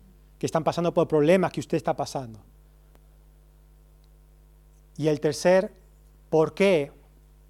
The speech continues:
bueno, no, no lo puse aquí, pero el tercer por qué pasa cuando usted comienza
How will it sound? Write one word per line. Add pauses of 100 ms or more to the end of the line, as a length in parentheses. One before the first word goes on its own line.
(840)
bueno,
no,
no
lo
puse
aquí, (140)
pero (240)
el
tercer (180)
por
qué (300)
pasa (800)
cuando
usted
comienza